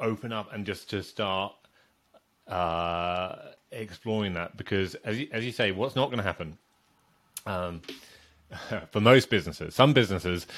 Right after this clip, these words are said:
literally, a, a tool like chat G P T comes acro-, along, and they're like, "Oh no, that's literally overnight gonna take," uh, you, you, you talked about someone who lost a couple of customers. There will be some businesses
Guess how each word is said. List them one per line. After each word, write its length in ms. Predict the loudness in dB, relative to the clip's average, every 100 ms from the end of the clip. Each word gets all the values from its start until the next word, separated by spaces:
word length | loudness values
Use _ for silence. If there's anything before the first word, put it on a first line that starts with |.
| -8
literally, 460 | 4 4 4 2 4
a, 320 | 6 6 6
a 20 |
tool 220 | 4 4 6
like 160 | 4
chat 180 | 4 0
G 140 | 0
P 80 | -2
T 140 | -4 -4
comes 240 | -4 -4
acro-, 280 | -4 -2 -2
along, 360 | 0 2 2 -2
and 100 | -2
they're 80 | 2
like, 180 | 2 2 -4 _ _ _ _ _ _ _ _ _ _ 0
"Oh 140 | 2
no, 280 | 2 -2 -4 0
that's 320 | 0 0 -16 -10
literally 500 | -2 -2 -2 -2 0
overnight 400 | 0 0 -2 0
gonna 160 | -6
take," 340 | -2 -2 -2 _ _ -6
uh, 60 |
you, 200 | -4 -6
you, 160 | -8 -8
you 120 | -8
talked 220 | -4 -2
about 220 | 2 0 2
someone 200 | -2 0
who 60 |
lost 180 | 0 -2
a 60 | -6
couple 200 | -6 -2
of 60 |
customers. 420 | -2 -2 -8 -8 -10 -20 -18 2
There 200 | 6 6
will 180 | 4
be 120 | 2 2
some 200 | 2 2
businesses 520 | -2 -2 -2 -4